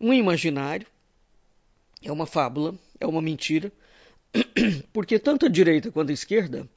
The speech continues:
sempre lançaram mão dos recursos do imaginário. Ora, ah, o nosso programa Culturas e Identidades é inteiramente voltado à cultura simbólica,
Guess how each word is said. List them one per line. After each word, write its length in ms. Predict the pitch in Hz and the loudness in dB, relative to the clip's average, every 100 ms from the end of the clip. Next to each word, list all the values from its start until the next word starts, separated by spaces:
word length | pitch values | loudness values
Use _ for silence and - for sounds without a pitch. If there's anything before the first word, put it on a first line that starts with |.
| _ _ _ _ _ _ _ _ _ _ _ _ _ - | _ _ _ _ _ _ _ _ _ _ _ _ _ -20
sempre 480 | - - 208 208 196 | -14 0 2 2 4
lançaram 400 | 208 202 175 170 | 4 6 4 4
mão 200 | 151 151 | 2 2
dos 160 | 170 160 | 0 0
recursos 460 | 180 - 208 170 | -2 -2 -6 -4
do 100 | 139 | -2
imaginário. 720 | 151 143 135 139 - - - _ _ _ _ _ _ _ _ _ _ - - - _ 214 | -2 -2 -6 -6 -10 -14 -20 _ _ _ _ _ _ _ _ _ _ -20 -20 -20 _ 2
Ora, 300 | 160 - - _ _ _ _ _ _ _ _ _ _ _ - | 2 0 -14 _ _ _ _ _ _ _ _ _ _ _ -4
ah, 420 | 170 156 151 151 _ _ _ - | 0 2 0 -4 _ _ _ -6
o 120 | 226 | -2
nosso 720 | 247 247 226 - 208 175 170 - | 2 0 -2 -4 -2 -2 -4 -6
programa 500 | 160 139 135 147 147 | -4 -2 -2 -2 -2
Culturas 540 | - 190 202 175 143 | -4 -4 -2 -2 -2
e 40 | 143 | -4
Identidades 960 | 135 131 139 143 170 135 - - - _ _ _ _ _ _ _ _ - | -4 -6 -6 -4 -4 -4 -8 -12 -12 _ _ _ _ _ _ _ _ -6
é 100 | 180 | -2
inteiramente 840 | 202 - 233 254 226 156 151 - | -2 2 2 4 2 0 -2 -2
voltado 400 | 170 165 165 170 | -6 -2 -2 -2
à 40 | 180 | -4
cultura 360 | 196 208 190 | -6 -4 -4
simbólica, 720 | - 226 170 143 135 - - | -4 -4 -2 -4 -6 -12 -20